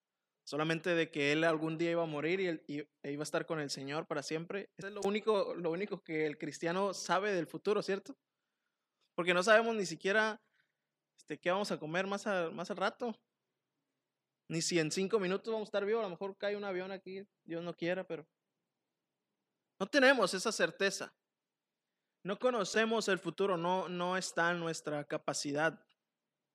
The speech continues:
Porque no somos Dios, ¿verdad?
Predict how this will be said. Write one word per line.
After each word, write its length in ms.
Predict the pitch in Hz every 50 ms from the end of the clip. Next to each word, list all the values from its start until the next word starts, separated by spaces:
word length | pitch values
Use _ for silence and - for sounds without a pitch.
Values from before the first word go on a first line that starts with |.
| _ _ _ _ _ _ _ _ _ _ _ _ _ _ _ _ _ _ _ _ - - - -
Porque 540 | - 120 - - 156 156 156 147 139 - - - - - - _
no 120 | - 147 147
somos 300 | - 165 151 151 143 135
Dios, 240 | 151 208 226 190 151
¿verdad? 240 | 147 160 202 254